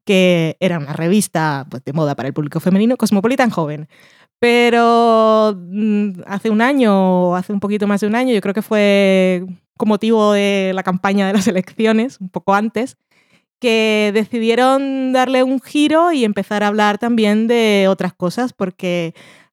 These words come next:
eso fue lo que pasó precisamente en los años cincuenta, que me acuerdo de la mística de la feminidad, que decían, "Es que a las mujeres no les interesa la política, no les interesa la economía,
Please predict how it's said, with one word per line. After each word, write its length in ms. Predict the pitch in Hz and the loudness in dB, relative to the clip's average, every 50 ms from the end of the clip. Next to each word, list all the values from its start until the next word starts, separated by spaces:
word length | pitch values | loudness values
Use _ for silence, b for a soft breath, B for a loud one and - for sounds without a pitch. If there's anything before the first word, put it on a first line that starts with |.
| _ - | _ -10
eso 220 | 196 196 - 202 - | -10 -6 -6 -6 -2
fue 120 | - 214 | 0 0
lo 80 | 208 202 | 0 0
que 120 | 226 190 | 0 0
pasó 420 | 220 208 202 - 262 269 277 226 | 0 0 0 2 2 2 2 2
precisamente 540 | 175 - 180 180 180 202 196 208 214 208 226 | 0 -2 -4 -2 0 0 0 2 2 2 0
en 20 | 208 | 0
los 140 | 196 - | 0 0
años 180 | 190 190 196 185 | 0 0 0 0
cincuenta, 400 | - 190 190 - 240 254 - 277 | 0 -4 -2 0 -2 0 0 0
que 60 | 247 | 0
me 20 | 208 | 0
acuerdo 160 | 185 185 180 | 0 0 0
de 60 | 180 | 0
la 80 | 180 180 | 2 0
mística 260 | 185 - - 202 202 | 0 -2 0 -2 0
de 40 | 202 | 0
la 60 | 190 | 0
feminidad, 560 | - 190 185 185 180 185 196 226 240 262 - _ - | 0 0 0 2 2 2 2 2 0 -2 -4 _ -4
que 100 | 208 180 | -2 0
decían, 340 | 175 175 - 208 202 190 | 0 0 0 0 0 0
"Es 80 | 180 - | 0 -2
que 80 | - 185 | -2 -2
a 20 | |
las 80 | 202 214 | 0 0
mujeres 240 | 214 - 226 226 | 0 0 0 0
no 80 | 208 190 | 0 0
les 160 | 180 185 - | 0 0 0
interesa 320 | 202 185 190 190 190 - 196 | -2 -2 0 -2 -2 -2 -2
la 80 | 196 | -2
política, 420 | 208 226 277 - 339 330 359 381 415 B B B B B B B B - | 0 0 0 0 0 0 0 -2 -2 B B B B B B B B -2
no 60 | 196 | -2
les 120 | 208 - | -2 0
interesa 360 | 214 190 196 208 196 196 214 196 | 0 0 0 0 0 0 0 0
la 80 | 190 | 0
economía, 560 | 190 - 202 196 214 220 247 294 311 330 370 | 2 2 2 2 2 2 2 2 0 0 -2